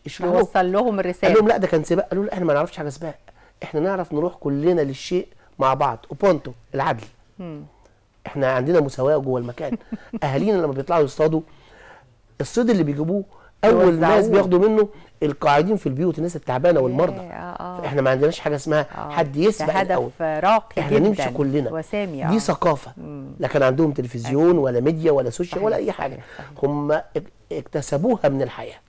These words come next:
Speaker 2: مهم.
Speaker 1: إحنا محتاجين نكتسب الإيد في الإيد من تاني.
Speaker 2: مهم. أكيد،
Speaker 1: إن
Speaker 2: أكيد.
Speaker 1: نكون كتفي في كتفك، إيدي
Speaker 2: أكيد.
Speaker 1: في إيدك،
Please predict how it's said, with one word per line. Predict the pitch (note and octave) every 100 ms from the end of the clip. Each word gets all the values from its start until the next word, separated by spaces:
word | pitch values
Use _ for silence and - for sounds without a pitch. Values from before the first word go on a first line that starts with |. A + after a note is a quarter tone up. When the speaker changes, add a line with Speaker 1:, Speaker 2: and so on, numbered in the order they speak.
| _ -
Speaker 2:
مهم. | D#3 D#3+ D#3 _ _ _ _ _ _ _
Speaker 1:
إحنا | C3+ D3+
محتاجين | C#3 - C3 D#3+ E3
نكتسب | C3+ - - D3 A#2 - _ _ _ -
الإيد | B2 - -
في |
الإيد | B2 - B2 B2+
من | G#2+
تاني. | - - _ _ _
Speaker 2:
مهم. | D#3+ D3 D#3 D3+ _ _ -
أكيد، | D#3 - D#3+
Speaker 1:
إن | B2+
Speaker 2:
أكيد. | B2
Speaker 1:
نكون | A#2 D#3 D3+
كتفي | C3+ D3+ - C3
في | -
كتفك، | C#3 - C3 - _ _ -
إيدي | C#3+ C#3
Speaker 2:
أكيد. | D3+
Speaker 1:
في | C#3
إيدك، | A#2+ A#2+